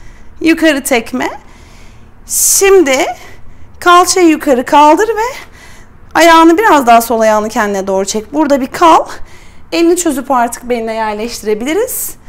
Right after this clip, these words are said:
Hazır olduğunda önce sol ayağı matın önünde bir yere uzatıyorduk. Ve daha sonra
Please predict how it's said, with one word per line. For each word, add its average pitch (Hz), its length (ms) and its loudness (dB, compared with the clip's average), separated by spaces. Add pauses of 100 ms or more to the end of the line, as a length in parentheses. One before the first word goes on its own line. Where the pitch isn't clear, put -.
(680)
Hazır 370 300 2
olduğunda 226 720 2 (360)
önce 370 340 4
sol 349 240 0
ayağı 302 420 4
matın 311 400 0
önünde 254 460 -4
bir 247 60 -6
yere 190 220 -2
uzatıyorduk. 180 840 -6 (440)
Ve 233 140 -2
daha 311 220 2
sonra 330 600 2